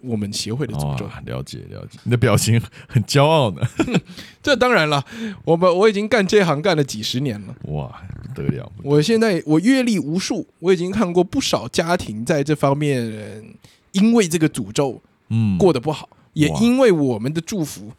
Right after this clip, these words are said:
Speaker 1: 风生水起。
Speaker 2: 也有风生水起。
Speaker 1: 有风生水起。你一旦得到了我们米其林，如果一星的话，更别提二三星了。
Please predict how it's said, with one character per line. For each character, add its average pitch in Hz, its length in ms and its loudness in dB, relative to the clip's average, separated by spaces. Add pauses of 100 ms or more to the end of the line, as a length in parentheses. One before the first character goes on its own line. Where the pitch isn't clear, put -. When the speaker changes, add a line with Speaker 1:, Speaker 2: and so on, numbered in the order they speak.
Speaker 1:
风 196 280 -2
生 202 180 2
水 131 180 -4
起。 - 240 -8 (220)
Speaker 2:
也 120 140 0
有 147 100 4
风 120 180 4
生 120 220 2
水 85 180 -6
起。 139 140 0
Speaker 1:
有 135 80 4
风 175 180 0
生 190 160 0
水 113 160 -4
起。 - 220 -12 (420)
你 156 240 0
一 226 60 0
旦 247 240 2
得 175 160 2
到 202 220 4
了 127 320 2
我 120 100 -2
们 123 100 2
米 131 160 0
其 139 200 -2
林， 127 420 -4 (420)
如 147 140 2
果 139 160 0
一 185 80 0
星 208 260 -2
的 170 80 -2
话， - 340 -8
更 196 160 2
别 139 140 4
提 131 160 -2
二 160 180 4
三 131 240 -2
星 127 240 -4
了。 113 140 -12